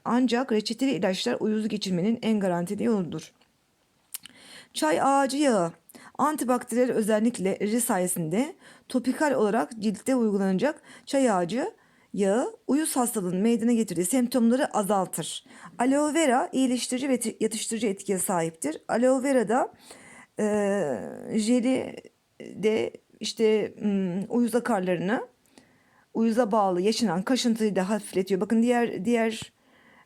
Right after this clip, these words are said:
e, çay ağacı yağı, yağı da, çay her şeye faydalı ya. İçmesi güzel, yağı da ayrıyeten. Nem yağı var.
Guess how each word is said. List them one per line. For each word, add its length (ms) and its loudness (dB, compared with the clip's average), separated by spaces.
e, 220 2
çay 280 2
ağacı 260 2
yağı, 340 2
yağı 300 2
da, 120 -2
çay 280 0
her 200 0
şeye 200 0
faydalı 360 0
ya. 100 4
İçmesi 440 0
güzel, 400 -2
yağı 260 2
da 80 2
ayrıyeten. 520 -2
Nem 280 2
yağı 340 2
var. 320 0